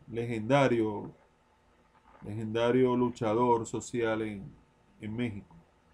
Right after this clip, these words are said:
Que Dios los bendiga a todos, estimados amigos. Bendiciones para todos, en verdad. El tiempo no se detiene, pero mientras estés vivo todavía tienes posibilidades de vivir lo mejor posible,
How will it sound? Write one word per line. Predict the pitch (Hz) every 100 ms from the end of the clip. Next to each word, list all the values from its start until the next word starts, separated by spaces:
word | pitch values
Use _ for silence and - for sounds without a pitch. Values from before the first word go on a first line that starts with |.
| _ _ _ _ _ _
Que | - 160 156
Dios | 165 196 185
los | 165
bendiga | 160 156 156 170 160
a | 143
todos, | 165 160 151
estimados | 143 143 147 147
amigos. | 143 156 165 156 156 147 - _ _ _ _ _ _ -
Bendiciones | 131 139 123 120 - 143 139 139 135 131 - _ _ -
para | 113 113 -
todos, | 101 101 98
en | 101
verdad. | 101 98 101 - -
El | 117 113
tiempo | 131 131
no | 143 139
se | 143
detiene, | 127 123 143 139 120
pero | 120 120 113 - _ _ _ - _ _ _ _ _
mientras | 123 127 120 120
estés | 123 135
vivo | 135 147 147 139
todavía | 139 127 135 131
tienes | 139 139
posibilidades | - 135 - 135 123 127 147 143
de | 143
vivir | 127 123 156 147
lo | 139
mejor | 123 120 135 135
posible, | 151 135 165 180 175 185